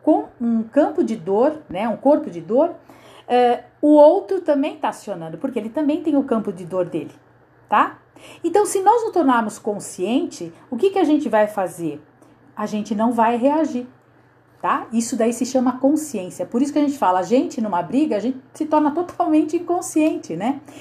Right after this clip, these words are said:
E aí, nós nos tornamos presença. E aí você vai parar e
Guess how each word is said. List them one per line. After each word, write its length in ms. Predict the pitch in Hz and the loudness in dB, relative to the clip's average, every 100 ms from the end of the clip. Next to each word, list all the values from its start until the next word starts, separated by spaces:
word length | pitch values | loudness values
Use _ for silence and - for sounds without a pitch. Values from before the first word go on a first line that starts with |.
| - - - | -20 -14 4
E 120 | 311 | 6
aí, 420 | 349 320 359 415 - - | 8 6 4 2 -2 2
nós 280 | 285 311 311 | 4 4 2
nos 120 | 302 | 0
tornamos 480 | 311 302 302 302 - | 2 2 2 0 -2
presença. 760 | - 339 277 320 359 - - 220 | -2 0 0 0 -2 -8 -6 0
E 80 | |
aí 80 | 240 | 0
você 240 | 233 226 226 | 0 -4 -4
vai 180 | 196 | -4
parar 600 | 202 294 339 240 202 294 - _ - - - - - - | -4 -4 -4 -4 -4 -6 -10 _ -20 -20 -20 -20 -20 0
e 880 | 269 285 277 277 277 269 262 247 | 4 6 6 6 4 4 4 2